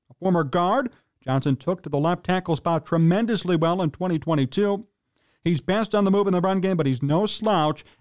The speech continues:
in pass protection. So we now see a couple of names that could be available for the Bears at number nine. I say this. The trenches are gonna be what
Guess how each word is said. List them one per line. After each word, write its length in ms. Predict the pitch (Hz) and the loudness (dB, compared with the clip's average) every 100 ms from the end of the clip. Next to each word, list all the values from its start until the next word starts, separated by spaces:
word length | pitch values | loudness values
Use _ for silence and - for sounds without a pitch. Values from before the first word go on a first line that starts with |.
| - | -4
in 100 | 160 | -4
pass 340 | - 143 156 | -4 -4 -2
protection. 640 | - 170 165 165 - 135 - _ _ _ _ _ _ _ _ _ _ _ _ _ _ _ _ _ _ _ _ _ _ 190 | -2 -2 -2 -4 -4 -6 -6 _ _ _ _ _ _ _ _ _ _ _ _ _ _ _ _ _ _ _ _ _ _ -2
So 120 | 208 | 0
we 120 | 196 | 2
now 200 | 208 311 | 2 2
see 220 | 269 262 | 0 0
a 60 | 220 | -2
couple 340 | - 220 202 | 0 -2 0
of 60 | 175 | 2
names 400 | 165 165 147 120 | 2 2 2 0
that 160 | 139 139 | -2 0
could 160 | 180 | 0
be 80 | 156 | 0
available 560 | 151 151 151 151 151 - | 0 0 -2 -2 -6 -6
for 80 | 143 | -4
the 80 | 143 | -2
Bears 640 | 147 156 160 - - - _ _ 139 | -2 -4 -10 -16 -20 -20 _ _ -12
at 200 | 139 139 | -12 -8
number 220 | 151 143 | -6 -2
nine. 340 | 139 147 175 - _ _ _ _ _ _ _ _ _ _ _ _ _ _ _ _ | -2 -4 -8 -14 _ _ _ _ _ _ _ _ _ _ _ _ _ _ _ _
I 80 | 302 | -4
say 260 | - 247 151 | -2 -2 0
this. 340 | 147 156 - _ _ _ _ _ _ _ _ _ _ _ _ _ _ _ _ _ _ _ | 0 -2 -6 _ _ _ _ _ _ _ _ _ _ _ _ _ _ _ _ _ _ _
The 100 | 170 | -6
trenches 760 | 175 - 220 233 - 226 214 - | -6 -6 -4 -4 -6 -10 -10 -10
are 100 | 139 | -6
gonna 160 | 156 151 | -2 0
be 80 | 147 | 0
what 320 | 147 143 | -2 -4